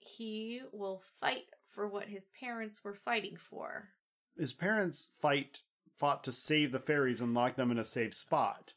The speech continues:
Speaker 1: Right. I don't know
Speaker 2: So
Speaker 1: why
Speaker 2: if
Speaker 1: he
Speaker 2: you
Speaker 1: needs to open
Speaker 2: unlock
Speaker 1: it.
Speaker 2: the safe spot, you're undoing what your parents did.
Speaker 1: I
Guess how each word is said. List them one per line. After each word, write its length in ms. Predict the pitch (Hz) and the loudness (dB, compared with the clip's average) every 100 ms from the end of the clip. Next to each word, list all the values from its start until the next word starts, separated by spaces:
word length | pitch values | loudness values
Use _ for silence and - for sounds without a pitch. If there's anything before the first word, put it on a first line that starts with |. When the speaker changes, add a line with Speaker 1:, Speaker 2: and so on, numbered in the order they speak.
| _ | _
Speaker 1:
Right. 420 | - 370 320 208 - _ | 2 4 4 0 -8 _
I 200 | 233 320 | 2 4
don't 460 | 311 311 - - - | 4 2 0 -4 2
know 160 | 311 | 4
Speaker 2:
So 100 | 302 | 6
Speaker 1:
why 160 | 156 160 | 6 6
Speaker 2:
if 100 | 165 | 4
Speaker 1:
he 80 | 170 | 6
Speaker 2:
you 80 | 170 | 6
Speaker 1:
needs 260 | 196 190 | 4 2
to 80 | 190 | 4
open 180 | 208 190 | 6 6
Speaker 2:
unlock 300 | 185 180 180 | 6 6 6
Speaker 1:
it. 160 | 220 - - 120 | 4 -2 -12 -2
Speaker 2:
the 140 | 143 | 0
safe 340 | 147 160 139 123 | 4 4 4 2
spot, 840 | - - 165 123 110 104 - - _ _ _ _ _ _ _ _ - | 0 4 6 6 4 2 -2 -10 _ _ _ _ _ _ _ _ -2
you're 280 | 135 143 147 | 2 4 4
undoing 760 | 156 151 120 185 202 139 120 107 | 4 2 2 4 6 4 2 2
what 200 | 120 113 | 0 2
your 120 | 120 | 0
parents 460 | 107 110 98 92 - | 0 -2 -2 -6 -8
did. 320 | 107 101 110 - - - _ _ - | -8 -10 -12 -18 -20 -20 _ _ -6
Speaker 1:
I 560 | 330 359 370 415 415 | 0 4 4 4 2